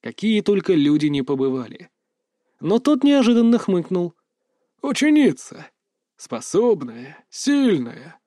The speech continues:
хотя и довольно своеобразная. Провидица, портальщица, неплохая пространственница". Его величество с укором взглянул на мастера Маэ. Вот все в нем было хорошо, кроме излишне трепетного отношения к ученикам.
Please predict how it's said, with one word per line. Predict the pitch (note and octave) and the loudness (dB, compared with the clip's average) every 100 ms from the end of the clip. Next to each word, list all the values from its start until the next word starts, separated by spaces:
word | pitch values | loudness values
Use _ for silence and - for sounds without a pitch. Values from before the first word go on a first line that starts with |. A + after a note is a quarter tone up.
| _ _ _ | _ _ _
хотя | - D#3+ F#3 E3+ | -10 -2 0 2
и | |
довольно | E3+ F3 E3 E3 | 2 2 2 0
своеобразная. | - E3 E3+ F3+ E3+ D#3 C#3+ C#3+ C#3+ C#3 - _ _ _ _ | -2 0 0 0 0 -2 -2 -4 -6 -8 -12 _ _ _ _
Провидица, | - C#4 B3+ C4 B3 - G#3+ | -2 2 4 4 2 0 0
портальщица, | G3 C3+ D#3+ F3+ - E3 - F#3+ _ _ _ _ | -2 -2 0 0 -2 -6 -8 -10 _ _ _ _
неплохая | C#3+ C#3 B2+ A2+ - E3+ B3 | -8 -6 -6 -8 -4 0 0
пространственница". | A#3+ - D#3+ D#3 - D#3 D#3 - D#3 D#3+ _ _ _ _ _ _ _ - | 0 -2 -2 -4 -4 -6 -8 -10 -18 -18 _ _ _ _ _ _ _ -8
Его | B2+ F#3+ D4+ | -2 2 4
величество | C4+ B3 B3 G#3+ A3+ | 6 4 2 0 -2
с | - | -2
укором | G3+ A3 B3+ B3 | 0 2 2 2
взглянул | G3 D#3 D3 D#3+ F#3+ | 2 0 0 0 0
на | F#3 D#3 | 0 0
мастера | D3+ - E3 D3+ | -4 -4 -2 -2
Маэ. | C#3+ C3 - - _ _ _ _ _ | -4 -8 -12 -20 _ _ _ _ _
Вот | - G3+ | -6 -4
все | - - C#4+ | -4 0 2
в | |
нем | A#3 C#3+ | 2 2
было | C#3 B2+ | -2 -4
хорошо, | - B2+ B2+ C#4 B3+ _ _ - | -4 -8 -4 -2 -2 _ _ -4
кроме | A3+ A#3 A#3 | 2 4 4
излишне | G#3+ C#4+ - A#3 | 4 2 2 0
трепетного | - A3+ G#3 G3+ F#3 F3 | 0 0 0 0 2 2
отношения | E3+ E3 - D3+ C#3+ C3+ | 0 -2 -2 -2 -2 -2
к | C#3 | -6
ученикам. | - C#3+ C3 - - | -6 -6 -8 -12 -18